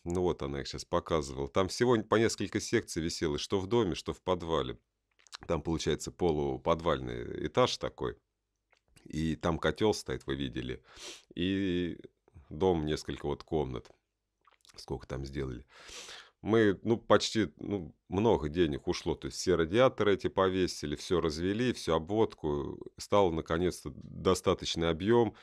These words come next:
всего этой воды. Это мы всё сделали. Была печка вообще, знаете, буржуйка. Я вот строитель, я знаю, что это такое. Такие печки ставили в будки,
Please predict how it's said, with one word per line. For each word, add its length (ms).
всего 340
этой 200
воды. 400
Это 240
мы 100
всё 200
сделали. 440
Была 400
печка 400
вообще, 380
знаете, 360
буржуйка. 540
Я 140
вот 100
строитель, 540
я 120
знаю, 220
что 140
это 80
такое. 300
Такие 340
печки 400
ставили 480
в 80
будки, 560